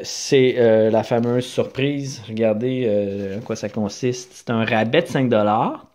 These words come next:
Si on achète pour vingt-cinq dollars et plus, euh, dans le, la période du mois de janvier, si on commande en ligne, donc là, il faut essayer la nouvelle application de marde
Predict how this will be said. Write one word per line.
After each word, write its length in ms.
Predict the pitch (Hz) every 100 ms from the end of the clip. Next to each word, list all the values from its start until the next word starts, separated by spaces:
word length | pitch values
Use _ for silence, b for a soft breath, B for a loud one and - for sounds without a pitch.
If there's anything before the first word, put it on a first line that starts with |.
| B B B B
Si 120 | -
on 120 | 240 226
achète 380 | 160 - 202
pour 140 | 139 120
vingt-cinq 420 | 120 120 151 160
dollars 340 | 123 123 127
et 60 | 117
plus, 560 | - 214 415 - - _ B B B B B _ 127
euh, 400 | 120 120 120 117
dans 540 | 123 120 139 139 135
le, 420 | 135 127 123 120 120
la 100 | 110
période 280 | 117 123 127
du 100 | 123
mois 200 | 123 127
de 60 |
janvier, 440 | 127 151 147 151 196
si 120 | 196
on 80 | 139
commande 460 | 139 226 277 254
en 140 | 220 185
ligne, 380 | 160 143 110 104
donc 220 | 107 110
là, 120 | 262
il 40 |
faut 160 | 220 165
essayer 380 | 135 165 170 180
la 100 | 127
nouvelle 340 | 156 202 196
application 600 | 165 - - 139 139 113
de 40 | 110
marde 440 | 95 95 135